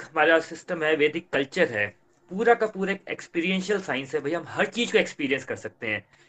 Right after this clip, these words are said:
ये आरती वाला तो भाई ठीक है हमारे घरों में अगर नहीं भी होती है, but ये तो मुझे, I am sure, जो, जो at least इंडिया में है वो कभी मंदिर में गए होंगे, मंदिर से क्रॉस कर रहे होंगे, कहीं पे आरती चल रही होगी, दो मिनट में ही you just feel that कि यार एक वाइब,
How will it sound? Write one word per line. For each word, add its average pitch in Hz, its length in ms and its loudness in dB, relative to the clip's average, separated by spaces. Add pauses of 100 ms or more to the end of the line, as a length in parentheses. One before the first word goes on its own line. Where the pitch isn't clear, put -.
(160)
ये 165 80 0
आरती 175 400 4
वाला 214 220 4
तो 226 180 4
भाई - 280 -6
ठीक 190 200 -8
है 208 60 -4
हमारे 175 200 -2
घरों 147 220 -4
में 170 100 -2
अगर 160 160 -4
नहीं 147 220 -4
भी 202 80 -4
होती 147 320 -2
है, 175 100 -4
but 175 180 -2
ये 160 180 0
तो 190 100 -8
मुझे, 180 360 -4 (300)
I 160 80 0
am 160 100 -6
sure, 190 240 -2 (200)
जो, 143 100 0
जो 170 140 4
at 160 80 4
least 160 180 -8
इंडिया 151 300 2
में 156 120 0
है 156 140 -2
वो 151 120 -4
कभी 151 260 -4
मंदिर 143 320 -2
में 151 160 0
गए 139 100 0
होंगे, 139 380 0
मंदिर 135 280 -4
से 143 120 -6
क्रॉस 147 320 0
कर 135 160 0
रहे 143 140 -2
होंगे, 143 380 0 (380)
कहीं 170 220 2
पे 202 80 4
आरती 170 460 2
चल 175 220 0
रही 165 180 0
होगी, 160 400 -2 (840)
दो 226 160 -2
मिनट 269 260 2
में 233 120 4
ही 220 240 2
you 214 120 -2
just - 240 -4
feel 226 200 0
that 185 160 2
कि 196 100 -6
यार 214 100 2
एक 240 120 0
वाइब, 165 260 2